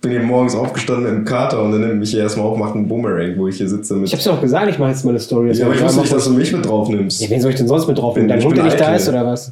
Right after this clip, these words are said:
Speaker 1: Ja, der ist nicht da.
Speaker 2: Oder Lahmacun, den ich mit dir mitgebracht hab?
Speaker 1: Ja.
Speaker 2: Hi, Lahmacun.
Speaker 1: Okay, wir hatten Call to Action, weil wir letzte Folge über Ghosting gesprochen haben. Auf jeden Fall vielen, vielen Dank an das viele Input. Also es haben viele Leute mich angeschrieben und mir gesagt, „Spinnst du? Ghosting ist geil.“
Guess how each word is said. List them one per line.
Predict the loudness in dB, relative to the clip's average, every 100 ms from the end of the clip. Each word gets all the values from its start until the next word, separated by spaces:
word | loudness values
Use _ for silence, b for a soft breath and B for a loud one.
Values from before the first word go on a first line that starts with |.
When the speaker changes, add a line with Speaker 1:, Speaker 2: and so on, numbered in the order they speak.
| -6
Speaker 1:
Ja, | -2 0 0 -2
der | -2
ist | -4 -6
nicht | -6
da. | -4 -2
Speaker 2:
Oder | 0 0
Lahmacun, | 2 2 0 0
den |
ich | -2 -4
mit | -2
dir | -2
mitgebracht | -2 -2 -2 -2
hab? | -4 -2
Speaker 1:
Ja. | -2 -2 -4 -6 -12 _ -14 -6
Speaker 2:
Hi, | -4 -2
Lahmacun. | -2 -4 -4 -4 -4 -8 -8 -14 B B B B B B 0
Speaker 1:
Okay, | 2 2 0 -2 -2
wir | 0
hatten | 0 0
Call | 2 2
to | 2
Action, | 0 0 0 0 0
weil | 0 0
wir | 0
letzte | -2
Folge | -4 -2 0
über | 2 2
Ghosting | 0 -2 -2
gesprochen | -4 -4 -2 -2 -2
haben. | 0 0 0
Auf | 0
jeden | -2
Fall | -2 -2
vielen, | 0 0
vielen | 0 0
Dank | 0 0 0
an | -2
das | -2 -2 -6
viele | -6 -2 0
Input. | 0 0 0 0 0
Also | 0 0 0
es | 0
haben | -2
viele | -2 -2
Leute | 0 0 0
mich | -2
angeschrieben | -2 -4 -2 -2 0
und | 0
mir | 0
gesagt, | 0 -2 -4
„Spinnst | -6 0 2 2 2
du? | 4
Ghosting | 6 6 4 2
ist | 0
geil.“ | 0 0 0